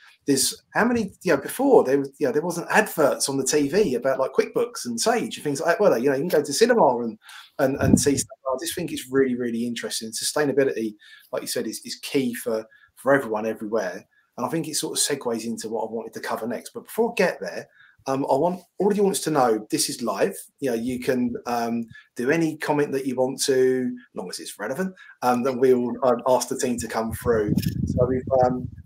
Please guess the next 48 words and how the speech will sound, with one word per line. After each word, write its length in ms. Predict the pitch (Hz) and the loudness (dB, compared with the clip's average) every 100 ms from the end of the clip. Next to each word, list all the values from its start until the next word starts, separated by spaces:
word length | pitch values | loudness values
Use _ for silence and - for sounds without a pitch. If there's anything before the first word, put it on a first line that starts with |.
| - | -6
we've 80 | 131 | 4
had, 240 | 175 170 | 6 6
uh, 160 | 151 147 - | 4 4 4
Ollie 320 | 180 180 139 120 | 6 6 4 2
just 260 | 139 - | -2 0
come 140 | 143 131 | 0 0
and 100 | 123 | -2
just 160 | - | 0
give 120 | 143 | 0
us 100 | 117 | 0
a 80 | 117 | -2
quick, 240 | 143 135 - - - - 120 | 0 0 -2 -14 -16 -8 -4
uh, 160 | 120 | -4
a 80 | 120 | -4
quick 240 | - 139 - - _ | 2 2 2 -12 _
hi. 300 | - 135 113 | 2 2 4
So 220 | - 127 | 2 6
everyone, 320 | 147 135 120 117 | 8 8 4 2
you 80 | |
know, 100 | 123 | 0
if 180 | 117 120 | 0 0
you 80 | 139 | 2
want 160 | 156 147 | 2 2
to 80 | |
be 60 | 151 | 2
able 80 | 139 | 4
to 60 | |
put 120 | 160 151 | 2 2
a 40 | |
question 400 | 151 139 - 131 - | 0 -2 -2 -4 -2
to, 260 | 131 127 | 0 0
to 180 | 123 131 | -2 0
our 120 | 123 | 0
panel, 380 | 123 139 127 127 - - _ | 0 0 0 -2 -8 -20 _
they'll 140 | 131 | 0
be 100 | 120 | 0
more 300 | 123 135 143 | 0 6 6
than 100 | 131 | 6
happy, 560 | 120 127 123 120 117 110 _ _ _ 117 | 0 -2 0 -2 -2 -6 _ _ _ -8
um, 400 | 110 107 107 101 - | -6 -6 -8 -8 -4
to, 300 | 117 110 110 | 0 2 2
uh, 120 | 107 104 - | 0 -4 -8
to, 160 | 113 - - | -8 -10 -8
to 160 | 120 | -2
answer 280 | 127 123 123 | 0 -2 -4
that. 240 | 117 117 117 | -4 -4 -4
And 80 | |
if 240 | 120 - | -8 -8